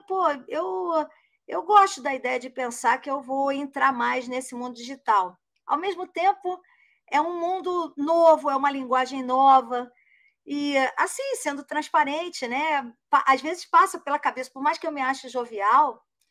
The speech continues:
assim, "Ai, será que tá tarde pra mim?" E eu acho que isso é uma coisa muito diferente de quando a gente tem mais de cinquenta pra quando a gente tem a idade de vocês aí,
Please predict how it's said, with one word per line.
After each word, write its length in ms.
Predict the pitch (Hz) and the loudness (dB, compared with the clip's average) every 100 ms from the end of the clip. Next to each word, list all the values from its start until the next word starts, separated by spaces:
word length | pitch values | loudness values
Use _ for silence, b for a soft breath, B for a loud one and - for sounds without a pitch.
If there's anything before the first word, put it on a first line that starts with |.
| b b b | b b b
assim, 280 | - 233 277 | -14 -8 -2
"Ai, 160 | 339 311 | 0 -2
será 320 | - 285 392 | -2 -2 -2
que 100 | - | -2
tá 160 | 247 | -6
tarde 380 | 233 262 269 220 | 2 0 0 -8
pra 160 | 220 202 | -14 -8
mim?" 340 | 254 269 190 _ _ _ _ _ _ _ | -6 -6 -10 _ _ _ _ _ _ _
E 80 | 277 | 0
eu 100 | 320 | 6
acho 220 | 330 339 | 6 4
que 80 | 302 | -2
isso 260 | 339 381 349 | -2 -2 -2
é 40 | |
uma 180 | 330 285 | 0 -2
coisa 360 | - 294 302 | 2 2 2
muito 280 | 277 302 311 | -4 -4 -8
diferente 540 | 330 - 339 277 247 247 | -12 -2 0 2 -2 -8
de 60 | |
quando 200 | 240 247 | -8 -8
a 60 | 247 | -6
gente 200 | 254 240 | -8 -8
tem 120 | 247 | -6
mais 240 | 226 233 | -2 -4
de 60 | 233 | -6
cinquenta 520 | 233 220 233 247 269 | -16 -10 -6 -6 -8
pra 120 | 277 | -12
quando 180 | 269 269 | -8 -8
a 40 | 262 | -8
gente 200 | 262 262 | -10 -8
tem 100 | 254 | -8
a 60 | |
idade 260 | 240 240 240 | -4 -6 -6
de 80 | 240 | -6
vocês 600 | 254 262 - 240 240 185 | -4 -4 2 2 2 -2
aí, 380 | 196 247 254 | -6 -4 -4